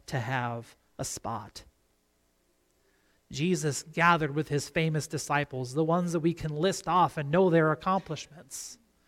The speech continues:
Jesus gathered at the table with James and John and Simon Peter,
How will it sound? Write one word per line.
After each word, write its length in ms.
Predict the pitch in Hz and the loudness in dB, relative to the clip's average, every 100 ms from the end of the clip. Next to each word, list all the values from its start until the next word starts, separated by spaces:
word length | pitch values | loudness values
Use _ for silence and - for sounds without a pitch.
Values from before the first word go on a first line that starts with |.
| _ - _ | _ -20 _
Jesus 400 | - 208 190 190 | -2 2 2 2
gathered 460 | 160 190 220 202 185 | 6 10 12 10 6
at 100 | 180 | 4
the 80 | 180 | 0
table 400 | - 240 233 208 | 2 4 6 6
with 180 | 202 160 | 6 6
James 460 | 190 220 220 202 | 4 4 4 4
and 160 | 202 180 | 4 6
John 380 | 202 214 214 196 | 6 8 8 6
and 140 | 185 | 2
Simon 500 | - 214 226 202 180 | 6 8 8 6 0
Peter, 480 | - 247 214 180 | 0 4 8 8